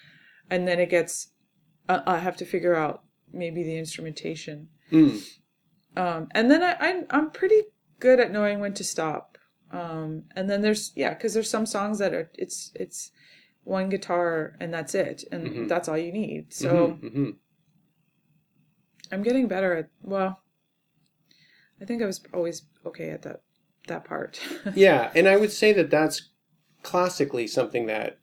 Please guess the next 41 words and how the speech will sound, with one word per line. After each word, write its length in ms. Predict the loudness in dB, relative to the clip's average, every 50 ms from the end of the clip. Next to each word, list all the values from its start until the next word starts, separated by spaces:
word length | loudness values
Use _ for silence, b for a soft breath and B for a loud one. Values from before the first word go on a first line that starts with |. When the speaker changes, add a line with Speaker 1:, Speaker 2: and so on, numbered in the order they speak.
| _ -2
Speaker 2:
a 80 | 2 4
lot 180 | 4 4 4
of 60 | 2 0
artists 400 | 0 0 0 0 -2 -4 -6 -6
have 260 | 0 2 2 2 2
anxiety 520 | 0 -4 -4 -4 -2 -2 0 -2 -2 -2 -4
around, 420 | -2 -4 -4 -4 -6 -8 -8 0 4
is 240 | 4 4 4 4 0
like, 360 | 0 2 2 0 -2 -4 -6
Speaker 1:
Yeah. 260 | -4 -2 -2 -4 -6 -14 _ _ _ _ _ _ -2
Speaker 2:
is 200 | -2 0 0 -2
it 120 | -6 -6 -2
ready? 640 | 2 4 4 4 4 2 -2 -4 -6 -8 -10 -10 -10
Is 180 | -10 -10 -10 -8
it, 180 | -10 -10 -10 -8 -6
like, 240 | -4 -4 -4 -2 2
so, 280 | 6 6 6 6 6
so 360 | 4 6 8 8 8 8 6 B B B B _ _ _ -14
y-, 300 | -12 -10 -10 -8 -10 -10 -12
you 540 | -14 -12 -8 -4 -2 0 0 0 -2 -4 -4
seem 640 | -4 0 2 4 4 6 6 6 6 4 4 0 _ _ _ -20
pretty 380 | -16 -8 -2 0 4 4 4 2
self-assured 720 | 2 2 2 2 2 0 -2 -6 -4 0 2 2 2 2 0
in 100 | -4 -4
that 220 | -6 -6 -6 -6
regard. 640 | -6 -6 -2 -2 -2 0 0 0 0 0 0 -2 -6 B B B B B B
Like, 200 | -2 0 0 2 2
Speaker 1:
Yeah. 220 | 2 2 0 -2 -8 _ -2 -2
Speaker 2:
um, 80 | 0
so 100 | 2 4
going 240 | 4 6 4 4 4
back 220 | 4 4 4 2 0
to 80 | -2 -4
the 120 | -4 -4
performance 640 | -6 -6 -14 -6 -2 0 2 2 2 0 0 -4
thing, 380 | -6 -4 -4 -2 -4 -4 -6 -8 -6 -4
Speaker 1:
Yeah. 240 | 0 2 2 2
Speaker 2:
um, 280 | 2 0 -4 -8 -10 -12 _ -20 -20 b b b b b b b _ -2
is 280 | -2 -2 -2 -2 0
there, 300 | 4 6 8 8 8 6
like, 420 | 4 2 2 2 0 -2 -4 -6